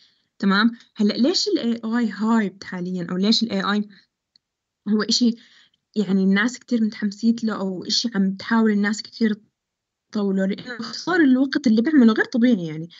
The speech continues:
يعني أنا هلأ البروسيس مثلًا تاع إنه أنا عم باخد معي يومين أو ثلاثة، ماشي؟ ال إيه آي بعمل لي إياه بأربع دقايق. حرفيًا هلأ أي قرض من البنك هو عم بيستخدم automated software إيه آي. لما بدك تطلب منه قرض من البنك، ده خلص دايركت، آه، أربع دقايق، خمس دقايق بكون already في عندك approve، في عندك إذا هم موافقين عليك أو لا،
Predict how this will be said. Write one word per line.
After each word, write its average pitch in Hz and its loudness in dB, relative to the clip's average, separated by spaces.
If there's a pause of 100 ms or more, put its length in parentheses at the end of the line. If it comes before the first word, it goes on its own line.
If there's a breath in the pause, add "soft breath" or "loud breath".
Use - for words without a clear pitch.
(320 loud breath)
يعني 196 -2
أنا 254 2
هلأ 240 2
البروسيس 220 -2
مثلًا 196 -4
تاع 208 -4
إنه 214 0
أنا 226 0
عم 208 -2
باخد 220 -2
معي 208 2
يومين 196 -2
أو 185 -4
ثلاثة، 185 -2 (260 soft breath)
ماشي؟ 202 -2
ال 277 -2
إيه 285 -6
آي 311 0
بعمل 277 2
لي 285 2
إياه 294 0
بأربع 277 -4
دقايق. 269 -2 (160)
حرفيًا 240 -2
هلأ 240 4
أي 247 -2
قرض 226 -2
من 208 4
البنك 202 -2
هو 220 0
عم 202 2
بيستخدم 208 -4
automated 196 0 (120)
software 208 2
إيه 180 -2
آي. 240 -2 (320 loud breath)
لما 208 2
بدك 233 0
تطلب 254 0
منه 240 6
قرض 233 -2
من 208 4
البنك، 220 0
ده 262 0
خلص 320 0
دايركت، 220 -4
آه، - -14
أربع 220 -2
دقايق، 214 -2
خمس 220 -2
دقايق 202 -4
بكون 220 0
already 214 -2
في - -4
عندك 196 2
approve، 226 0
في - -4
عندك 196 0
إذا 185 0
هم 190 6
موافقين 180 0
عليك 190 0
أو 185 -2
لا، 233 0